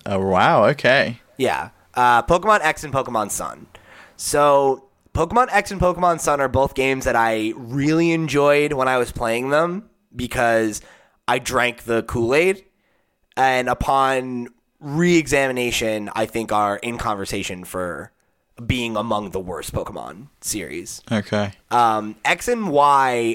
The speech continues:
Speaker 2: I really liked at the time. Uh, it was the first three D entry,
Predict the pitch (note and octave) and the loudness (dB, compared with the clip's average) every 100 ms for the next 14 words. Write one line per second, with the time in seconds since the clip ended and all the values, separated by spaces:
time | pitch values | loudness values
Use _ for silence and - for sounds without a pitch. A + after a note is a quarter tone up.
0 | A2+ B2 C3+ A#2+ C3 D#3+ D3+ C3+ A#2+ A2+ | -2 -4 -4 -6 -4 0 0 2 0 0
1 | G#2+ A2 G#2 G#2 G#2 G2 F#2 G2+ _ - | -4 -8 -6 -4 -2 -2 -6 -12 _ -20
2 | _ _ _ - A2 A2 G#2 G2+ - C#3+ | _ _ _ -2 2 2 2 -2 -2 -2
3 | C#3 D3+ D#3 - C#3 C3 B2+ A2+ A2+ A2+ | -2 0 0 0 -2 -2 0 -2 -2 0
4 | C#3 D3 D#3+ | 0 0 -4